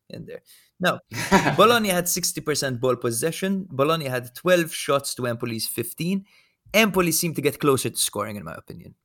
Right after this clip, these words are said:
Speaker 1: They had many chances and they, they did
Speaker 2: Mm-hmm.
Speaker 1: pretty well. Fifteen crosses by Bologna this game, many of them wasteful. Mihailovic preferred Vignato to Dykes as his wing back, and he made the observation that due to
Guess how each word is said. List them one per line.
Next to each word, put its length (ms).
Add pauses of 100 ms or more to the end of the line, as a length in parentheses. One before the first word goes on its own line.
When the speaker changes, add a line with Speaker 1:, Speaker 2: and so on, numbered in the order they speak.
(400)
Speaker 1:
They 60
had 240
many 260
chances 520
and 140
they, 140
they 120
did 100
Speaker 2:
Mm-hmm. 180
Speaker 1:
pretty 220
well. 160 (580)
Fifteen 560
crosses 420
by 180
Bologna 460
this 280
game, 360
many 220
of 160
them 180
wasteful. 560 (400)
Mihailovic 680
preferred 480
Vignato 760
to 100
Dykes 580 (280)
as 140
his 160
wing 240
back, 260 (320)
and 140
he 60
made 300
the 120
observation 720
that 220
due 280
to 400